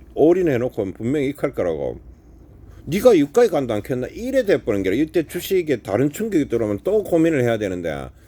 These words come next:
그걸 일단 무시하니까 내가 그래 말을 못하고 있는 거야. 대충 알아듣겠지? 자, 각설 안 해볼게.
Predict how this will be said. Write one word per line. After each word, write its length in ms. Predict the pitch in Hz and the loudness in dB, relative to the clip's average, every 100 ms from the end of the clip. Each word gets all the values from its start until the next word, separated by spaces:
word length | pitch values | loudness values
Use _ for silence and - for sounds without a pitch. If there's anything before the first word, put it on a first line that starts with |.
| - | -16
그걸 240 | 151 240 | -6 0
일단 320 | 208 147 151 147 | 0 2 0 0
무시하니까 800 | 208 - 143 117 101 107 101 - - - | -4 -2 -2 -2 -2 -2 -2 -6 -16 -6
내가 200 | 143 156 | -4 -2
그래 200 | 165 165 | 0 0
말을 320 | 131 131 123 | 0 0 -2
못하고 460 | 110 131 - 156 104 | -4 -6 -4 -4 -4
있는 140 | 87 | -4
거야. 140 | 85 92 | -6 -6
대충 340 | 135 - 170 | -8 -6 -2
알아듣겠지? 520 | 180 151 113 147 - 85 71 - - | 0 0 -2 -6 -6 -8 -8 -12 -16
자, 140 | - 73 | -12 -8
각설 380 | - 156 196 160 | -6 -2 2 4
안 100 | 101 | 2
해볼게. 320 | 90 87 - | -2 -4 -2